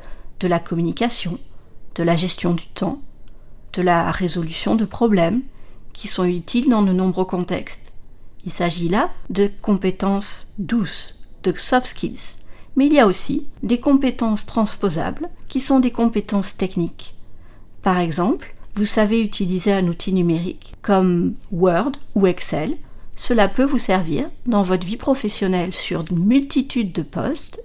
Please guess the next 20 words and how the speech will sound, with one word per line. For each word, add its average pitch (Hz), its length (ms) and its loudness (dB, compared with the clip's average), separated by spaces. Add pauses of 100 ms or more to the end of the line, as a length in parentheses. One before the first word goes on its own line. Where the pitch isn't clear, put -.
mais 226 200 6
également 170 520 0 (240)
dans 190 100 0
votre 185 320 -2
vie 170 300 -6 (120)
personnelle. 190 500 -2 (1600)
Vous 220 200 0
pouvez, 226 480 2 (320)
pour 214 140 2
vous 196 260 0
aider, 170 400 2 (400)
documenter 214 960 4 (140)
et 196 340 2
tenir 277 360 4
un 196 160 4
journal 240 480 4
de 277 80 2
compétences. - 840 -2 (580)
Vous - 100 -4
pourrez 170 460 0